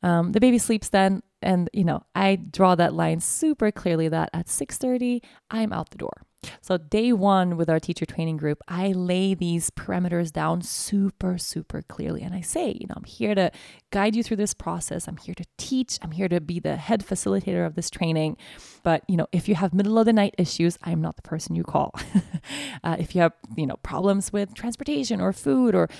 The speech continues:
questions you need answered, like, here's the team. This person is in charge of that. That person is in charge of that. I am here in charge of these sessions.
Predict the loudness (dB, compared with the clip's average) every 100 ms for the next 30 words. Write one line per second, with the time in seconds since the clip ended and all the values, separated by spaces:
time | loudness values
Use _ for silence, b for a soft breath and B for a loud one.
0 | B -2 -2 0 0 0 0 0 0 -2
1 | -6 -10 -4 -2 0 -2 2 4 4 0
2 | -4 -4 -4 -2 -4 -6 -6 -6 -6 -4
3 | -2 -4 -2 -4 -2 -2 -2 -4 -4 -4
4 | -4 -2 0 -2 B B B B B _
5 | 2 6 6 4 2 0 -2 0 -2 -2
6 | -6 -8 -6 -6 -6 -8 -10 -16